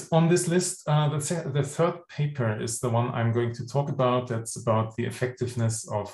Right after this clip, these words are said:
um, mask rep-, recommendation. It's known as the Danish Study on Masks, uh, appeared in early two thousand twenty and is, um, highly, highly debated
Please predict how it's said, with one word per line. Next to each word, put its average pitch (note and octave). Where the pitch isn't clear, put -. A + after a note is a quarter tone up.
um, G#2
mask B2
rep-, C3
recommendation. B2
It's -
known B2+
as A2+
the A2+
Danish A2
Study G#2+
on G2
Masks, A2+
uh, A2
appeared B2
in A2
early A#2
two -
thousand G#2
twenty D#3
and B2
is, B2+
um, B2
highly, B2
highly C#3+
debated B2+